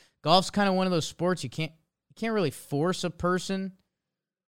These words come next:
to be a sports fan, but Rory came back, uh, was down five or six shots to Scottie Scheffler, and I think Scheffler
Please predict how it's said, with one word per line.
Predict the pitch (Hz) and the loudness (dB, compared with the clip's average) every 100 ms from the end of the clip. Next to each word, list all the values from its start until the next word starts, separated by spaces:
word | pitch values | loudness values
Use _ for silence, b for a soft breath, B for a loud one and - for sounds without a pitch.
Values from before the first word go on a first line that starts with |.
| _ _ _ _ _ | _ _ _ _ _
to | - | -8
be | 120 131 165 | -4 2 2
a | 143 | 2
sports | - 147 165 165 | -2 0 0 -2
fan, | 143 131 120 | -4 -4 -2
but | 117 113 | -4 -6
Rory | 123 147 202 190 | -4 0 2 0
came | - 165 170 | -2 -2 0
back, | 147 156 156 - - _ _ _ _ 120 | 2 4 2 0 -16 _ _ _ _ -8
uh, | 120 | -6
was | 120 - | -6 -4
down | 135 160 147 | -2 -2 -4
five | - 120 139 | -6 -4 -4
or | 147 | -6
six | - 143 - | -8 -10 -10
shots | - 135 131 - - | -6 -6 -6 -12 -12
to | 120 | -12
Scottie | 107 - 127 120 | -10 -8 -6 -6
Scheffler, | - 127 - 117 107 | -8 -10 -8 -12 -10
and | 107 | -10
I | |
think | 113 123 | -10 -12
Scheffler | - 113 - 110 | -10 -10 -8 -12